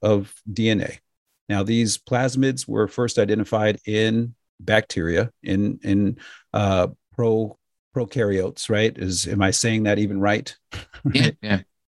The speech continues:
Speaker 1: Okay, so let's, let's give everybody some, let's give you some decoder keys here, everyone, okay? So first of all, you have prokaryotes and eukaryotes. Prokaryotes do not have a nucleus, but they will have their own D N A. So this is bacteria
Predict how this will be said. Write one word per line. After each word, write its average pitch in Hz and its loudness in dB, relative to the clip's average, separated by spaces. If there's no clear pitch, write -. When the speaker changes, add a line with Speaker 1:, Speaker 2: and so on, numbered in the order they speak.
Speaker 1:
Okay, 123 0
so 120 -4
let's, 156 0
let's 143 -2
give 143 0
everybody 131 0
some, 113 -4
let's 131 2
give 151 0
you 147 0
some 131 0
decoder 120 0
keys 95 0
here, 90 2
everyone, 85 0
okay? 110 2
So - 0
first 151 4
of 143 -6
all, 139 2
you 127 -2
have 107 -2
prokaryotes 139 0
and 107 0
eukaryotes. 92 0
Prokaryotes 117 2
do 98 -2
not 98 0
have 117 0
a 110 2
nucleus, 127 0
but - 0
they 95 2
will 101 2
have 107 0
their - 0
own 110 -2
D 101 -2
N 101 0
A. 107 2
So - 0
this 104 0
is 101 0
bacteria 85 -2